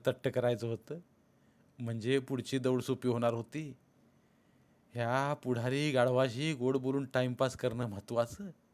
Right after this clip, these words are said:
राध्यानं पेपर पाहिला. खरंच त्या पन्नाशीच्या गृहस्थाचा रंगीन फोटो होता.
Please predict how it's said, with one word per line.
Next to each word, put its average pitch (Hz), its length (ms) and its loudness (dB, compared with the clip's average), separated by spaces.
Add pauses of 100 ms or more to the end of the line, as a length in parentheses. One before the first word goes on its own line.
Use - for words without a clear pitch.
(1160)
राध्यानं 120 420 0 (100)
पेपर 110 320 -2
पाहिला. 90 400 -10 (1400)
खरंच 196 300 2
त्या 220 80 6
पन्नाशीच्या 147 600 2
गृहस्थाचा 135 540 -2
रंगीन 117 420 -2
फोटो 113 340 -4
होता. 101 380 -12